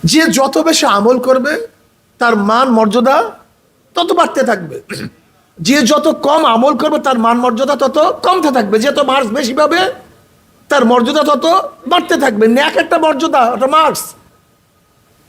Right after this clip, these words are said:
যে যত বেশি ন্যাক করবে, তার মর্যাদা বাড়তে থাকবে। কিন্তু তোমাদের অবস্থা হলো এই, তোমরা বলতে চাও, "হুজুর আমি পর্দা করবো না", কাজে স্বীকৃতি দিয়ে দেন যে পর্দা লাগবে না।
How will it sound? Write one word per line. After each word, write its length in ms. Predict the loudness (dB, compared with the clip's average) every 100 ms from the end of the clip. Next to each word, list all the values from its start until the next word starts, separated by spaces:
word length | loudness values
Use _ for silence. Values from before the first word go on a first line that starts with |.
| _ _ -20 -20 -20 -8
যে 180 | 0 0
যত 240 | 2 0
বেশি 260 | 0 2 0
ন্যাক 280 | 0 -2 -4
করবে, 200 | -2 0
তার 180 | 2 2
মর্যাদা 360 | 2 2 2
বাড়তে 280 | 2 0 -2
থাকবে। 340 | -4 -8 -14 -20 _ _ _ _ _ _ _ _ _ _ -2
কিন্তু 220 | 0 2
তোমাদের 340 | 2 0 2
অবস্থা 360 | 0 0 0 0
হলো 160 | 2 4
এই, 360 | 4 2 -4 -8
তোমরা 200 | -4 -2
বলতে 300 | 0 -2 -2
চাও, 100 | -4
"হুজুর 140 | -2 -2
আমি 140 | -2
পর্দা 300 | -2 -2 -2
করবো 320 | 0 0 2
না", 100 | 2
কাজে 220 | 0 0 -4 -8 _ _ _ _
স্বীকৃতি 420 | -8 -4 -2 0
দিয়ে 180 | 0 2
দেন 180 | 2 0 -4 -12 -4
যে 100 | -2
পর্দা 320 | 0 0 0
লাগবে 280 | -2 -6
না। 80 | -16